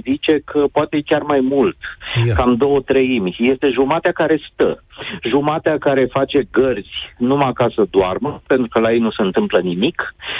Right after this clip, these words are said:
Speaker 1: Este jumatea care este sub, uh,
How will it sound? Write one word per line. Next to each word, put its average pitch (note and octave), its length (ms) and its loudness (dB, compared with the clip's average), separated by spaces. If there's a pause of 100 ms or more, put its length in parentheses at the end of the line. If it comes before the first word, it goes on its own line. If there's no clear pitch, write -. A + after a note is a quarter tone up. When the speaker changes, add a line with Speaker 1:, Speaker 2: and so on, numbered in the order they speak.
(120)
Speaker 1:
Este D#3 440 2
jumatea C#3 580 0
care A#2+ 280 2
este A2+ 680 2 (200)
sub, C3 240 0
uh, A2 160 0